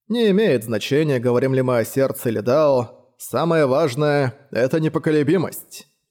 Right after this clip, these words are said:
Манхау кивнул и сел в позу лотоса перед Чэнь Фаном, прямо как во время их первого знакомства много лет назад. Теперь Манхао обладал культивацией, способной соперничать с царством дао, но в присутствии своего старшего брата он всё равно был младшим,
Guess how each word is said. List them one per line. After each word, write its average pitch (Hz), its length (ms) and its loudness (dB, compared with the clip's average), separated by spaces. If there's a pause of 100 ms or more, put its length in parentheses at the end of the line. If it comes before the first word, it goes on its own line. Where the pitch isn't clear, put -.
(200)
Манхау 127 520 0
кивнул 185 380 2
и 131 40 2
сел 165 240 -2
в - 80 -10
позу 127 260 -2
лотоса 139 420 0
перед 120 220 -4
Чэнь 117 220 -6
Фаном, 131 460 -2 (180)
прямо 226 240 0
как - 180 -8
во 127 120 0
время 147 260 2
их 123 140 -2
первого 135 260 0
знакомства 123 540 -2
много 139 260 0
лет 127 200 0
назад. 110 420 -2 (600)
Теперь 120 240 -2
Манхао 127 440 0
обладал 127 360 0
культивацией, 123 680 -2
способной 165 500 -2
соперничать 131 580 -2
с - 60 -14
царством 123 460 -4
дао, 131 420 2 (440)
но 226 100 0
в - 80 -8
присутствии 151 540 -2
своего 156 280 0
старшего 131 460 -2
брата 185 320 -2
он 208 160 0
всё - 160 -4
равно 123 260 0
был 120 180 0
младшим, 131 680 -2